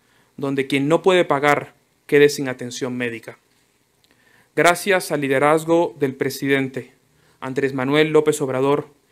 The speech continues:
y el compromiso de veintitrés gobernadoras y gobernadores, del compromiso de los trabajadores de la salud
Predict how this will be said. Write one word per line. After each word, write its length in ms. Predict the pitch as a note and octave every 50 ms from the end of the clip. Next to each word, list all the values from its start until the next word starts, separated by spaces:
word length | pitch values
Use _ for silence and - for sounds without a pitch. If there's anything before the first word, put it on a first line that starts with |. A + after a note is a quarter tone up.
| _ _ _ _ _
y 100 | C3 D3
el 80 | C3+
compromiso 840 | - - C#3 C#3 B2+ C#3+ C#3 C#3+ D#3+ F3 E3 - - F#3+ F3 F3+ - -
de 140 | C#3+ C#3+ C3+
veintitrés 760 | C3+ C3 C3 C3 C#3 C3 - D3 D#3+ E3+ E3 - - - - -
gobernadoras 880 | D3 C#3+ C#3 C3+ B2+ B2+ C3 C3 C#3 D3+ E3 D#3+ E3 D#3 - - - _ _ _ _ _
y 100 | - F3+
gobernadores, 880 | E3+ F#3+ E3+ D#3+ C#3 C3 C3 B2+ B2 B2 A#2+ B2 - - - - - - _ _ _ _ _ _ _ _ _ _ _ _ _
del 160 | - C#3 C#3
compromiso 880 | - D3 C#3 C3 C#3+ C#3 C#3 D3+ E3+ F3+ F3 - - F3+ F3 F3+ - - D3
de 100 | C#3 D3
los 160 | C3+ C#3 B2 -
trabajadores 880 | - C#3 C3 B2+ B2 - C#3 C#3 D3+ E3 E3+ F3 E3+ E3 - - -
de 100 | D3 C#3+
la 100 | C3 B2
salud 400 | B2 - C3 C3 D3 D#3 D#3+ D#3